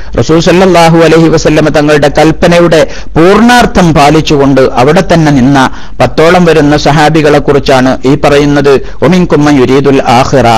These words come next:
നിങ്ങളിൽ ആഖിറം ആഗ്രഹിക്കുന്നവരും ഉണ്ട്. ഇതാണ് സത്യത്തിൽ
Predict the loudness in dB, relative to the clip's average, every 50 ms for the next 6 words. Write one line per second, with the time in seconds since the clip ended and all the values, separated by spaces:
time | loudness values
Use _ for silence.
0 | -2 -4 -8 -8 -4 -2 0 0 2 2 2 2 2 0 0 -2 -4 -2 0 0
1 | 0 0 0 0 0 0 2 0 0 0 0 0 0 0 0 2 0 0 0 0
2 | 0 0 0 0 0 0 -2 -2 -2 -2 -2 0 -2 -2 -4 -6 -8 -10 -10 -10
3 | -10 -10 -10 -10 -10 -10 -10 -10 -10 -10 -10 -10 -10 -10 -10 -10 -10 -10 -10 -10
4 | -10 -10 -10 -10 -10 -10 -10 -10 -10 -10 -10 -10 -10 -10 -10 -10 -10 -10 -10 -10
5 | -10 -10 -10 -10 -6 -2 0 0 2 2 2 2 2 2 0 0 -2 -2 -2 0
6 | 0 -2 0 0 0 0 0 0 -2